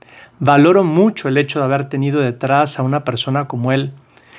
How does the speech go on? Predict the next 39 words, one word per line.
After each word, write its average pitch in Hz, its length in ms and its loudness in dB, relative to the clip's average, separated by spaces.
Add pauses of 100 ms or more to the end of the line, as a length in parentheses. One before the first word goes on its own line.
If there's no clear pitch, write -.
(140)
porque 156 320 2
ha 180 60 4
sabido 202 320 0
motivarme 165 640 -2
siempre 175 840 0
desde 127 300 -8
que 147 100 -10
era 170 180 -6
pequeñito 151 580 -6
y 190 100 0
empecé 131 360 -4
con 120 180 -2
esto. - 320 -8 (1400)
El 131 200 6
tío 180 320 4
Tony 175 320 2
siempre 175 560 -2
ha - 20 -6
estado 139 260 -8
a 135 40 -6
mi 120 100 -8
lado. 107 320 -10 (640)
Si - 220 0
llovía 190 480 4
un 196 200 2
domingo 180 440 0
a 156 60 2
las 143 200 -2
ocho 170 220 -2
de 165 60 0
la 139 100 -2
mañana, 143 640 -2 (120)
entrenábamos 175 720 2
a 151 40 -2
las 147 180 -2
ocho 139 220 -6
en 117 60 -6
la 110 120 -10
tarde. 101 300 -12